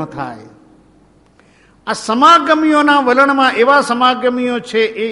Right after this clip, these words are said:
એ સમાગમીઓની સાથેનો સંપર્ક દૂર ન થાય અને લોક લજ્જાનો જો પરિહાર ન થાય, તો જ્ઞાની પુરુષનો સમાગમ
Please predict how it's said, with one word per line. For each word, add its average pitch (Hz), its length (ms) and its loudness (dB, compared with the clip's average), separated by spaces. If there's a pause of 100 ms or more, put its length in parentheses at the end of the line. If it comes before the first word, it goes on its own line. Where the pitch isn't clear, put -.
એ 208 40 -8
સમાગમીઓની 202 840 -8
સાથેનો 175 480 -12
સંપર્ક 175 640 -14
દૂર 165 380 -6
ન 135 180 -10
થાય 123 380 -20 (600)
અને 196 220 -4
લોક 254 420 4 (100)
લજ્જાનો 233 560 2
જો 208 140 0 (260)
પરિહાર 196 580 0
ન 185 180 -4
થાય, 147 420 -10 (680)
તો 175 120 -6
જ્ઞાની 185 580 -4 (140)
પુરુષનો 180 580 -8
સમાગમ 175 640 -6